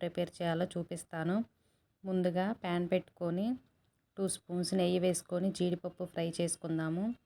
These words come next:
జీడిపప్పు పలుకులు కొన్ని వేసుకొని మీడియం ఫ్లేమ్‌లో చక్కగా ఫ్రై చేసుకుందాం.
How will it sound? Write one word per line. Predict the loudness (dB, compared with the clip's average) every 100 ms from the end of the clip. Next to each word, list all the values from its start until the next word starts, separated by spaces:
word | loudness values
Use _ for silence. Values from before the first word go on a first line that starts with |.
| _ _ _ _ _
జీడిపప్పు | 0 2 2 -2 -4 -2
పలుకులు | 0 0 0 -2 2
కొన్ని | 2 4
వేసుకొని | 2 -2 -4 -2 0 -2 -4 _ _ _ _ _
మీడియం | 2 4 2 2
ఫ్లేమ్‌లో | 2 4 4 2 2
చక్కగా | -2 -2 -2 -2
ఫ్రై | 0 -2 0
చేసుకుందాం. | -2 -2 -4 -2 0